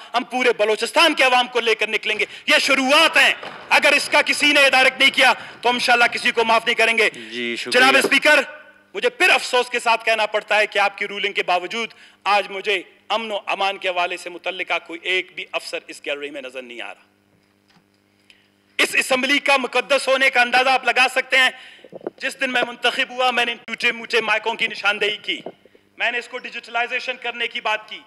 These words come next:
Speaker 1: میں نے کہا دنیا چاند پہ پہنچ گیا ہے، وہاں پہ اسمبلیاں بنا رہی ہیں۔ آپ کا اسمبلی بلوچستان کا وہ موجودہ دور کا موئنجو دڑو ہے، ابھی تک چادریں لگی ہوئی ہیں، گڈھے بڑے ہوئے ہیں، سر-، را-، جب بارش ہوتی ہے تو پانی گرتا ہے، مائکیں ٹوٹی ہوئی ہیں، ڈیجیٹلائزیشن آپ کی نہیں ہوئی۔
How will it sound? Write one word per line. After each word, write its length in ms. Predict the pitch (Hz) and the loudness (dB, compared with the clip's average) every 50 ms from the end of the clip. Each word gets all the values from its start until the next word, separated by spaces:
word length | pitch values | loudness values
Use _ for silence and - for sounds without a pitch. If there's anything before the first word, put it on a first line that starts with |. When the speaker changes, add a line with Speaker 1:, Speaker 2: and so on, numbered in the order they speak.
| _ - _ _ | _ -20 _ _
Speaker 1:
میں 120 | - 214 233 | -6 -4 -4
نے 100 | 233 233 | -4 -2
کہا 140 | 233 247 233 | -2 -2 -4
دنیا 360 | - 233 233 226 233 233 233 | -4 -6 -12 -6 -6 -6 -4
چاند 360 | 233 - 220 226 240 240 - | -4 -4 -2 -2 -2 -2 -4
پہ 80 | 233 233 | -6 -6
پہنچ 340 | - 226 226 233 - - | -4 -8 -10 -10 -10 -6
گیا 80 | 233 233 | -4 -4
ہے، 60 | 233 | -4
وہاں 220 | 220 214 214 226 226 | -2 -4 -6 -6 -4
پہ 100 | 226 220 | -6 -8
اسمبلیاں 420 | 220 - 233 220 220 220 220 214 | -8 -8 -12 -10 -6 -4 -4 -4
بنا 260 | 214 214 208 208 202 | -4 -4 -2 -2 -2
رہی 180 | 202 208 208 196 | -2 -4 -8 -8
ہیں۔ 80 | 175 - - - - _ - | -10 -10 -12 -18 -14 _ 0
آپ 260 | - 220 220 220 - | 2 2 2 2 0
کا 80 | 220 | 0
اسمبلی 460 | 208 214 208 - 240 233 226 233 240 226 | 0 0 0 -4 -4 -2 -2 -2 -2 -2
بلوچستان 640 | 220 214 214 208 202 208 208 - 240 226 233 233 | 0 0 -2 -2 -4 -4 -4 0 2 2 2 0
کا 220 | 226 - 254 247 262 262 - - - - | 0 0 2 2 2 0 -6 -14 -8 -6
وہ 80 | 220 | -4
موجودہ 440 | 226 226 233 233 226 233 220 233 233 226 220 | 0 0 0 0 0 0 2 2 2 4 4
دور 160 | 220 226 220 | 4 2 4
کا 140 | 220 233 226 | 2 0 0
موئنجو 400 | 214 208 220 226 220 - 226 214 | 0 0 -2 -2 0 0 -2 0
دڑو 340 | - 214 220 247 240 220 | 2 2 4 4 4 4
ہے، 160 | 208 202 147 - - - - _ _ _ _ - | 4 2 0 -2 -6 -18 -20 _ _ _ _ -6
ابھی 220 | 214 208 190 254 | -4 -2 -2 -4
تک 220 | - - 220 - | -2 -4 -4 -2
چادریں 340 | - - 226 240 233 233 233 | 2 2 2 4 4 2 2
لگی 220 | 226 226 214 220 233 | 0 0 -2 -2 -6
ہوئی 180 | 214 214 208 | -6 -4 -4
ہیں، 80 | 196 180 - - | -4 -2 0 0
گڈھے 220 | 269 254 254 247 | 2 4 4 2
بڑے 220 | 240 240 226 226 220 | 4 2 2 0 0
ہوئے 220 | 233 226 220 214 | 0 0 0 0
ہیں، 200 | 208 208 196 165 - - - - - _ _ | 0 0 0 -2 -4 -8 -20 -20 -20 _ _
سر-، 400 | - - - - 262 262 240 233 | -20 -8 -2 0 2 2 2 2
را-، 380 | 220 226 - 220 196 165 214 214 | 2 2 0 0 -2 -6 -6 -6
جب 80 | 226 | -2
بارش 320 | 196 233 240 247 254 247 - | 2 2 4 4 2 2 0
ہوتی 300 | 240 240 240 233 233 247 | 0 0 0 -2 0 0
ہے 60 | 240 | 0
تو 100 | - 226 | -2 -2
پانی 380 | - - 247 269 262 269 247 220 | -2 0 2 2 2 2 0 -2
گرتا 320 | 247 - - 240 233 226 | -4 0 2 4 4 6
ہے، 100 | 214 196 - - - - - | 4 4 2 -2 -8 -12 -6
مائکیں 340 | 185 214 240 254 247 254 247 220 - | 0 2 2 2 2 0 -2 -2 -2
ٹوٹی 280 | - 254 254 - 269 | -6 -4 -2 -2 -2
ہوئی 200 | 262 240 240 240 | -2 -2 -2 -2
ہیں، 120 | 233 220 190 - - - - | -2 -2 -4 -6 -12 -10 -8
ڈیجیٹلائزیشن 720 | 233 233 226 254 - 247 254 262 247 254 247 - 240 226 | -6 -6 -6 -6 -2 2 2 2 4 2 0 -2 -2 0
آپ 220 | 214 226 269 269 - | 2 2 2 2 0
کی 100 | 254 262 | -2 -2
نہیں 140 | 247 240 240 | -2 -2 -4
ہوئی۔ 120 | 226 | -6